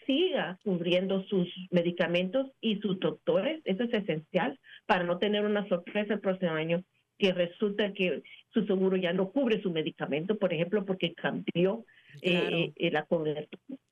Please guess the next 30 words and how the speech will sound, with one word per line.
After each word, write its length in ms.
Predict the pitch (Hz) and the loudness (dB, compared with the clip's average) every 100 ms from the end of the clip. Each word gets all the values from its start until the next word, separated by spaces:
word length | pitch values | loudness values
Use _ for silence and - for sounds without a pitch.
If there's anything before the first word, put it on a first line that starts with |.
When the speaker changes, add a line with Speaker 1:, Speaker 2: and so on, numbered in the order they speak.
| _ _ _ - | _ _ _ 0
Speaker 1:
Esos 260 | 254 330 339 | 2 2 2
avisos, 400 | 302 285 277 277 | 2 0 -2 -2
por 200 | 220 214 | -2 -2
cierto, 500 | 240 220 220 226 214 - | -2 -2 2 0 0 -4
se 80 | 202 | 0
los 180 | 180 | 2
re-, 160 | 180 180 196 | 0 -2 -4
les 280 | 190 180 | 0 2
recomiendo 400 | 180 180 175 175 | 2 0 2 2
a 80 | 202 | 2
todos 200 | 208 220 220 | 2 0 0
que 300 | 226 202 - | -2 0 0
lean 460 | 170 175 196 220 | 0 2 2 0
todos 200 | 220 202 | 2 2
los 160 | 190 202 | 2 2
avisos 380 | 180 175 214 220 - | 0 0 -2 -4 -4
que 100 | 185 | -6
estén 260 | - 180 | 0 2
recibiendo 600 | 196 202 190 196 196 196 | 2 2 2 2 2 2
del 160 | 190 165 | 2 0
mercado 640 | 160 156 - 175 208 233 | -2 -2 0 0 0 0
o 120 | - 185 | 2 2
de 180 | 180 - | 2 0
su 140 | 185 | -2
seguro, 540 | 170 - 175 208 277 - - - - | 0 0 2 2 0 -8 -20 -6 0
para, 220 | 185 185 - | 0 0 -4
porque 220 | 190 175 | -2 0
ahí 140 | 165 190 | 0 0
les 180 | 226 226 - - | 0 -2 -14 -4
avisan 540 | 175 185 220 226 226 | 0 2 2 0 -4